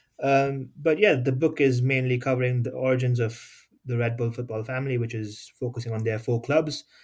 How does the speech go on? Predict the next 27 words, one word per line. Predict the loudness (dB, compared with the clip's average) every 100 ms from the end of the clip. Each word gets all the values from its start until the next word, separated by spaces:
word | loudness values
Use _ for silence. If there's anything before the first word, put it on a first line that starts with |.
| _ _ -4
And | 0 4
then | 2
it | 4
goes | 4 4 4
into, | 0 -2 -4 -2 -2
as | 0
we've | -2
spoken | -2 -6 -4
on | -4
this | -4
podcast, | -6 -6 -6 -8 -8 -10 -2
what | 0 2
they | 0
do | 0 0
and | 0
how | -2
they | -2
do | -2
it | -4
so | -8
successfully | -8 -6 -6 -4 -4 -4 -6
with | -4
regards | -2 -2 -2
to | -6 -2
players | 0 0
and | -2 -2
coaching. | -4 -4 -10